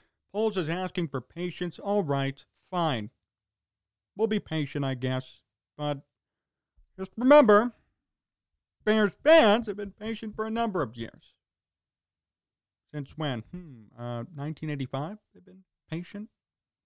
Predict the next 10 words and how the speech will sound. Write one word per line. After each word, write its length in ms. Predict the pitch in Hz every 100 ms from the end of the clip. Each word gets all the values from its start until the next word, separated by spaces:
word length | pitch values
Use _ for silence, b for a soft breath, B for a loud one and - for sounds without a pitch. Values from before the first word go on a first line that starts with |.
| _ _ _
There 60 | -
have 80 | 170
been 160 | 165 139
different 360 | 160 - 175
regimes 420 | 147 123 131 165
coming 300 | 160 147 139
in, 180 | 135 156
coming 240 | 160 143 135
in 100 | 147
again. 520 | 123 135 143 170